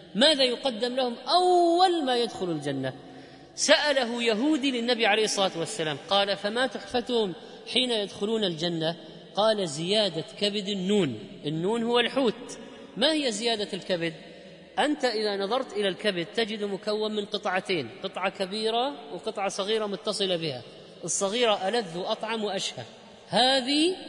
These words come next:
الصغيرة هذه تكفي أهل الجنة كلهم، ولكن كبد حوت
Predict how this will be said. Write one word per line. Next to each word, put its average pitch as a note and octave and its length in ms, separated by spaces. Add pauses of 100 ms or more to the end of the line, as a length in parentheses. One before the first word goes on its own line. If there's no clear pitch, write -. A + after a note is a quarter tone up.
(220)
الصغيرة A3+ 720 (380)
هذه A3+ 580 (200)
تكفي A#3+ 340
أهل A#3 180
الجنة A3 360
كلهم، G#3 520 (500)
ولكن A3+ 460
كبد C4 400
حوت A#3+ 300